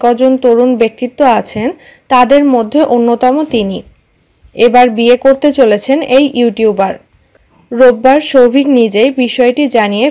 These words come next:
Facebook-এ স্ট্যাটাস দেন, সঙ্গে পাত্রীর একটি ছবিও শেয়ার করেন। শৌভিক লিখেন, "ভদ্র মহিলা এবং ভদ্র মহোদয়গণ, শিয়ানা সাবার সঙ্গে পরিচিত হয়ে নিন। তার সঙ্গে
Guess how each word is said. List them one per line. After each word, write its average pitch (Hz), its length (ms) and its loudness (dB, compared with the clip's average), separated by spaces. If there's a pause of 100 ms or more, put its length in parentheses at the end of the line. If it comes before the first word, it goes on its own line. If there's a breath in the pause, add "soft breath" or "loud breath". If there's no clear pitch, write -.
Facebook-এ 247 540 0
স্ট্যাটাস 208 500 -4
দেন, 190 240 -6 (640)
সঙ্গে 240 480 0
পাত্রীর 254 500 -2
একটি 247 300 -2
ছবিও 254 500 -2
শেয়ার 220 360 0
করেন। 202 320 -6 (720)
শৌভিক 254 520 2
লিখেন, 226 440 -4 (460 soft breath)
"ভদ্র 233 440 0
মহিলা 247 540 0
এবং 254 400 0
ভদ্র 226 440 0
মহোদয়গণ, 202 720 -2 (760 soft breath)
শিয়ানা 277 500 0
সাবার 240 400 2
সঙ্গে 214 540 -4 (320 soft breath)
পরিচিত 269 480 2
হয়ে 254 380 -2
নিন। 175 240 -8 (800)
তার 226 220 2
সঙ্গে 220 540 -2